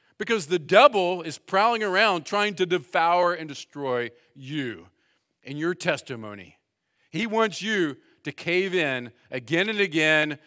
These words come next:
and maybe it's a big colossal failure that's coming up, but maybe it's just a bunch of little things that have your number that you're unwilling to admit to God that you struggle with. And so Peter failed miserably. He underestimated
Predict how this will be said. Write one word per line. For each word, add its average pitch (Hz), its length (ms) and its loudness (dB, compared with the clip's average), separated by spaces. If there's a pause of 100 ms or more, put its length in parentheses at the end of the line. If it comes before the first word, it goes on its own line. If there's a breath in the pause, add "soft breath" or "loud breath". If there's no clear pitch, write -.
(140 soft breath)
and 151 160 -4
maybe 208 280 2
it's 208 140 -2
a 185 140 4
big 170 360 2
colossal 170 520 0
failure 170 480 2
that's 139 120 -10
coming 165 260 -4
up, 175 260 2 (120 loud breath)
but 160 120 -6
maybe 190 300 2
it's 175 140 0
just 190 280 -2 (160 soft breath)
a 147 80 -4
bunch 165 260 -2
of 180 140 0
little 185 280 2
things 143 480 -4 (280 soft breath)
that 143 260 -4
have 180 260 4
your 185 160 -6
number 127 500 -6 (180)
that 131 120 -12
you're 165 220 -4
unwilling 160 600 -2 (220 soft breath)
to 151 100 -8
admit 147 280 -4
to 135 100 -10
God 127 280 -2
that 120 80 -12
you 123 120 -14
struggle 113 360 -10
with. 98 320 -14 (520 soft breath)
And 127 80 -14
so 147 160 -4
Peter 208 520 0 (300 soft breath)
failed 180 320 4
miserably. 139 640 -4
He 147 200 -8
underestimated 165 1000 -2